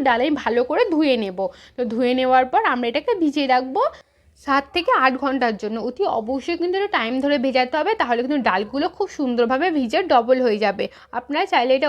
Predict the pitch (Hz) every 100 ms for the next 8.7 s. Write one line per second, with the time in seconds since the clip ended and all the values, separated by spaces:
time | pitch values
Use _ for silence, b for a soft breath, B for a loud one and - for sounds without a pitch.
0 | 240 226 240 254 254 262 262 269 262 -
1 | 269 277 359 339 220 214 254 269 254 247
2 | 330 539 330 262 226 226 208 208 190 190
3 | 185 B B - 226 254 311 262 247 254
4 | 285 233 254 247 233 247 240 453 B B
5 | B 226 226 415 339 269 240 233 247 285
6 | 277 254 247 302 269 349 - 302 240 202
7 | 208 392 415 220 214 214 214 240 370 -
8 | 202 226 330 311 220 - 196